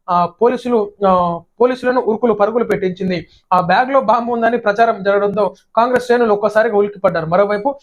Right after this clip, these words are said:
అప్రమత్తమైన అధికారులు తనిఖీలు, ఆ, చేపట్టి ఆ డమ్మీ బాంబు, ఆ, డమ్మీ బాంబుగా నిర్ధారించడంతో పాటు ఇద్దరిని అదుపులోకి తీసుకున్నారు. పోలీసులు, ఆ, అనధికారికంగా, ఆ, తెలిపిన వివరాలు ఇలా ఉన్నాయి. "సీఎం రేవంత్ రెడ్డి నివాసం ఏరియా నుంచి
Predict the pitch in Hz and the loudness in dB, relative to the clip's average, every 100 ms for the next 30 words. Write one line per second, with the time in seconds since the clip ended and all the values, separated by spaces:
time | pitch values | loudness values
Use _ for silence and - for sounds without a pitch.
0 | _ 190 285 277 262 233 220 196 196 226 | _ -2 2 0 0 0 0 0 2 0
1 | 220 202 202 208 233 196 - _ 180 170 | 0 -2 -4 0 -2 -2 -6 _ -2 0
2 | 214 196 - 277 302 _ _ _ _ _ | 0 0 -2 -2 -6 _ _ _ _ _
3 | 208 202 214 285 285 240 254 254 196 196 | 0 2 0 0 -2 0 0 0 0 0
4 | 190 180 151 - 190 262 254 233 226 233 | 0 -2 -8 -2 0 0 2 0 2 0
5 | 196 185 185 214 202 196 190 202 175 - | 0 -2 0 0 0 -2 0 -2 -2 -8
6 | _ 196 196 196 196 214 220 180 196 208 | _ -2 0 0 2 0 2 -2 -2 0
7 | 196 202 185 - 180 170 160 - _ _ | -2 0 -6 -4 0 0 0 -6 _ _
8 | 233 233 233 202 196 180 - 190 247 247 | 2 2 -2 -4 -2 -4 -2 0 0 2
9 | 247 233 226 214 180 - _ 190 170 170 | 0 2 -2 0 -2 -4 _ -2 -2 0
10 | 214 214 220 175 202 220 214 254 208 202 | -2 0 0 2 2 2 2 0 0 0
11 | 196 202 285 - _ _ - _ _ - | 0 -2 -2 -6 _ _ -20 _ _ -12
12 | - 269 233 247 262 247 214 202 208 190 | 0 0 2 2 0 0 0 2 0 -2
13 | 190 202 196 185 190 - | 0 0 0 0 -6 -8